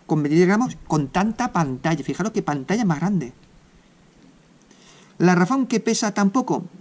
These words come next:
primero por el material. Y luego, si os fijáis en esta lente, esta pantalla,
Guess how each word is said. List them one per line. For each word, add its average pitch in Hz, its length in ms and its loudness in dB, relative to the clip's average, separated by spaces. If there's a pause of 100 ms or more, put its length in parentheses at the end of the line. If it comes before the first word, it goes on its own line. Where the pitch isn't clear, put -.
(140)
primero 208 300 0
por 190 120 4
el 147 60 2
material. 135 520 0 (1160)
Y 156 100 4
luego, 185 340 4
si - 140 -2
os 143 60 -4
fijáis 175 480 -2
en 147 120 -4
esta 160 200 -2
lente, 180 340 0 (640)
esta 151 240 -10
pantalla, 165 480 0